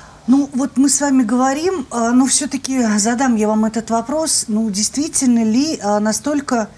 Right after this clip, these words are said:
недисциплинированы жители Самарской области в плане выхода на лед? Либо все-таки есть, а, и много положительных случаев, когда все-таки люди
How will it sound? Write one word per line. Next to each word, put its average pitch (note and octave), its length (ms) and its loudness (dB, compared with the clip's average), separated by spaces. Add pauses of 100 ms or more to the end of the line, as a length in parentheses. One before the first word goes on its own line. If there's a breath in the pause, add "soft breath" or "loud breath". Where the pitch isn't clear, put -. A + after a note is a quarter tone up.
(240 loud breath)
недисциплинированы A3+ 1120 2
жители A3+ 320 0
Самарской G3+ 540 -2
области A3+ 320 -2
в - 60 -16
плане G#3+ 280 0
выхода G3+ 340 -4
на G#3 160 0
лед? G3+ 220 -4 (460 loud breath)
Либо G3+ 180 0
все-таки G#3+ 480 -6
есть, G#3 800 -2
а, E3 520 -8 (540 loud breath)
и G3 220 -2
много G#3 480 2
положительных F3+ 640 -6
случаев, B3+ 480 -4
когда F3 500 -6 (360 loud breath)
все-таки - 340 -10
люди F#3 320 -6